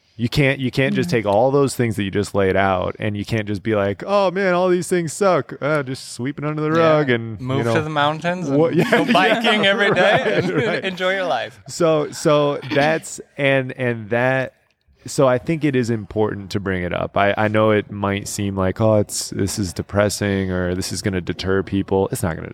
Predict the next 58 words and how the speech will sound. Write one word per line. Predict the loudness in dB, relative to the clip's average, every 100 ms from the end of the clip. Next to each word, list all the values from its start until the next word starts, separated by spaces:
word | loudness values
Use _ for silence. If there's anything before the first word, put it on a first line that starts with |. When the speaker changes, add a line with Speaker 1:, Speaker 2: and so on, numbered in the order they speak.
| -12
Speaker 1:
deter | -12
people. | -12 -12 -10 -12
Speaker 3:
No, | -10 -10
I | -6 -2
Speaker 1:
It's | 0
gonna | 2
Speaker 3:
think | 2
Speaker 1:
get | 2
people | 0 -4
fired | -2 0 2 2
up. | 0
It's | 0 0
Speaker 3:
Yeah. | 2
Speaker 1:
getting | 2
me | -2
fired | -2 0 0 0
up. | -2 -2 -10 -16
Speaker 3:
Yeah. | -6 -2
Speaker 1:
Like, | 2
I, | 4 4 2
I | 2 2 4 2
feel | -2 -2 0
like, | 0 -4 -4
you | -2
know | 2
what? | 2 0 0
Let's | 0 -2 -6 -10 -14
start | -8 0 0 0
to | -6
just | -6 -6 -2
go | 2
after | 4 2 0 -6
some | -4 -6
of | -6 -6
these | -10 -10
things, | -10 -10 -10 -8
you | -4
know? | -4 -6 -10 -18 -20 -10 0
Actually, | 0 2 2 2
the | 2 0
international | 0 0 0 -2 -2 -4
stuff | 0 2 4 2
and | -2 -2
the |
World | -2 0 2
Athletics, | 0 0 0 -2 -4
I'm | -4 0
gonna, | 0 0
I | 0 2
hope | 2
somebody | 0 -2 -2
else | -4 -4
picks | -4 0
that | 0 2
up | 2 0
Speaker 3:
<laughs> | 0
Speaker 1:
because | 2 2 0
I, | 2 2 2